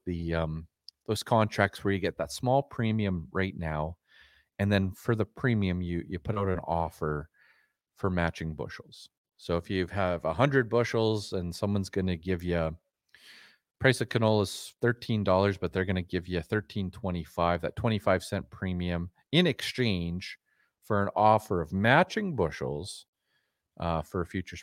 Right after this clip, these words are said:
price set in the fall. So again, I'm, maybe I'm not the best to be answering this, but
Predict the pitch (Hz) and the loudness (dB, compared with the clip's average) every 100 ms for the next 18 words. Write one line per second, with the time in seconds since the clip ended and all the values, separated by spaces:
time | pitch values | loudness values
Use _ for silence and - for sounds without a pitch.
0 | - 87 78 78 - - _ - 101 87 | -10 -6 -6 -8 -12 -16 _ -6 -4 -2
1 | 78 76 - 57 - - 98 87 - _ | -4 -8 -6 -8 -8 -6 -2 0 -2 _
2 | _ 110 98 85 87 92 - - 160 151 | _ -8 -4 -4 -4 -8 -12 -8 -4 0
3 | 117 101 85 76 85 - 87 85 80 - | 0 0 -4 -6 -8 -8 -16 -14 -14 -16
4 | _ _ _ - - 98 104 - 113 113 | _ _ _ -16 -8 -4 -4 -6 -6 -4
5 | 113 113 - 90 85 | -2 -4 -6 -6 -6